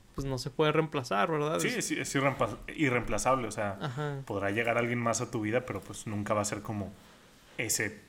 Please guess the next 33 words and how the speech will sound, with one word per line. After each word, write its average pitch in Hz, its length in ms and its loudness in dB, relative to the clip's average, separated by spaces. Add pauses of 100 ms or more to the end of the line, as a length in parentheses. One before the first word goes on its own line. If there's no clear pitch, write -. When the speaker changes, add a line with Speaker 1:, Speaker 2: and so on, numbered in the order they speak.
Speaker 2:
misma 104 460 -4
persona 98 420 -4
que, 95 240 -14
que 113 80 -8
se 101 120 -4
fue. 143 180 -2
Speaker 1:
Ujú. 156 100 -6 (580)
Speaker 2:
Y 107 380 -4
es 123 80 2
interesante 170 460 2
lo 185 120 6
del, 135 180 4
lo 120 80 4
del 107 120 2
Red 127 180 4
Guy, 151 200 2
porque 113 260 -2
según 113 240 0
yo 147 80 4
en 170 60 2
la 170 80 4
serie 151 180 4
original, 143 540 2 (400)
él 135 200 0
era 139 220 4
como 147 320 2
que 107 560 0
el 101 380 -2
straight 131 380 2
man, 110 200 0
¿no? 110 140 2
De 131 140 2
que 98 280 -4